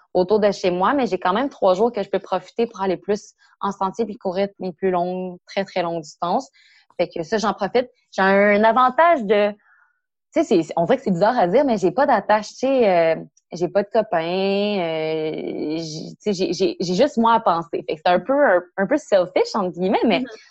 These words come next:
Speaker 1: en général, présentement, je me dis, bon, profites-en, puis c'est peut-être comme en étant comme ça que tu peux vraiment justement en profiter. Tu sais, on sait jamais qu'est-ce qui peut arriver, fait que, tu sais, on... c'est ça. Fait que j'ai quand même, euh, j'ai pas d'enfant, tu sais, ça, ils
Speaker 2: Mhm.
Speaker 1: n'ont pas d'enfant. Tu sais, j'ai juste moi à penser, fait que ça m'aide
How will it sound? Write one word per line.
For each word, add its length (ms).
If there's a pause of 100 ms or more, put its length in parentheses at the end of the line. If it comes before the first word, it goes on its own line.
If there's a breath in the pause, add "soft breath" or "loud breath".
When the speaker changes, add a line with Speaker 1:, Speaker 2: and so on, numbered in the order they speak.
(240 loud breath)
Speaker 1:
en 140
général, 580 (100)
présentement, 500
je 60
me 100
dis, 120
bon, 260 (380)
profites-en, 800
puis 120
c'est 300
peut-être 380
comme 200
en 120
étant 280
comme 200
ça 180
que 60
tu 180
peux 160
vraiment 400
justement 380
en 160
profiter. 640
Tu 40 (300 soft breath)
sais, 100
on 100
sait 140
jamais 280
qu'est-ce 200
qui 120
peut 80
arriver, 380
fait 180
que, 120
tu 800
sais, 40
on... 240 (240)
c'est 160
ça. 140 (200)
Fait 180
que 160 (640)
j'ai 160
quand 160
même, 240
euh, 380
j'ai 160
pas 100
d'enfant, 540
tu 60
sais, 180
ça, 160
ils 60
Speaker 2:
Mhm. 100
Speaker 1:
n'ont 100
pas 80
d'enfant. 460
Tu 80
sais, 80
j'ai 20
juste 200
moi 120
à 60
penser, 340
fait 120
que 60
ça 120
m'aide 300